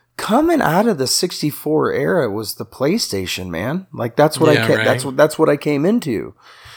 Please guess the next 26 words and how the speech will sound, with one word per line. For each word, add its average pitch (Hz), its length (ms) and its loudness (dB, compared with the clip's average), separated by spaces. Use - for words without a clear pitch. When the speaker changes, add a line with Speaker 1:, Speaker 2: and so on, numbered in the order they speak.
Speaker 1:
Well, 175 140 4
I 170 100 6
mean, 170 160 4
I 151 100 6
guess 139 340 0
kind 143 260 -2
of 117 320 -6
same 120 380 0
time 113 300 -6
as 101 200 -6
sixty-four-ish, 85 1000 -4
that 78 220 -2
PlayStation 85 560 -2
was 78 140 -6
hitting 82 140 -2
the 82 60 -2
market, 80 460 0
Dreamcast-ish. 92 920 0
And 170 440 2
the 165 180 -2
turn 196 320 2
two 190 200 -2
games 165 400 0
at 139 100 -4
the 127 80 -6
time 127 580 -6